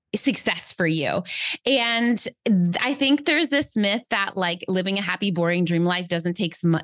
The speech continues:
take money. It actually does take a lot of financial stability to create a happy, boring dream life. Um, one of our amazing community members, Megan, sent me this thing that was saying, like,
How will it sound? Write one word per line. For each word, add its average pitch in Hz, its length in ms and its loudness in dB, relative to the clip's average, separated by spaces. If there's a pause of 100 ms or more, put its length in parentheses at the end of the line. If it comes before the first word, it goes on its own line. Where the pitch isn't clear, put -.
take 185 180 -2
money. 170 480 2
It 220 100 0
actually 247 300 0
does 226 320 0
take 220 220 -2
a 185 40 -2
lot 175 220 0
of 180 140 -4
financial 170 400 -2
stability 175 500 0
to 190 220 -2
create 240 280 -2
a 269 60 -2
happy, 254 300 -2
boring 247 260 0
dream 247 220 0
life. 254 260 0 (560)
Um, 170 500 0 (760)
one 214 160 4
of 208 100 0
our 196 80 2
amazing 185 340 0
community 254 300 2
members, 175 420 2
Megan, 220 540 2
sent 226 220 -4
me 214 100 -2
this 190 220 -4
thing 247 500 0
that 185 220 -2
was 202 180 -2
saying, 208 460 -2
like, 175 260 -2